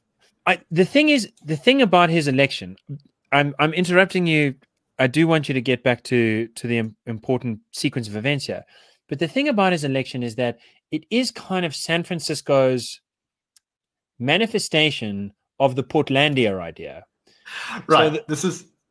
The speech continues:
Speaker 2: you, you hear that this guy's been elected in San Francisco and you're like, "Well, that makes sense."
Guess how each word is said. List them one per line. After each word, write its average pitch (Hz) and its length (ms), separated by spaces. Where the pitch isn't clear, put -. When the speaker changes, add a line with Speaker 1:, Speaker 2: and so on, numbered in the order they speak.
Speaker 2:
you, 170 180
you 170 160
hear 190 200
that 175 140
this 135 140
guy's 127 240
been 127 140
elected 113 340
in 101 120
San 113 160
Francisco - 360
and 101 80
you're 101 100
like, 101 280
"Well, 170 80
that 214 180
makes 107 200
sense." - 420